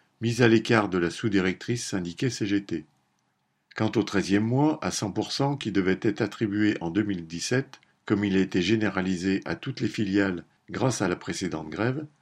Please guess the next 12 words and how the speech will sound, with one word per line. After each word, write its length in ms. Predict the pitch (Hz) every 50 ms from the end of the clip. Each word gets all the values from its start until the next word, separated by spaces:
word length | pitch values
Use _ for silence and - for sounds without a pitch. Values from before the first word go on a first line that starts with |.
| _ _ _ _ _ _ _ _ _ _ _ - -
la 100 | 110 107
direction 440 | 127 156 156 151 147 - - 151 135
a 60 | 123
décidé 460 | 107 117 101 - - 107 95 139 147
de 140 | 131 117 113
ne 100 | 98 92
le 160 | 85 85 87
donner 320 | 80 92 101 110 139 143
qu'en 140 | - - -
deux 120 | 156 131 135
mille 220 | 135 135 117 101
vingt. 180 | 85 78 73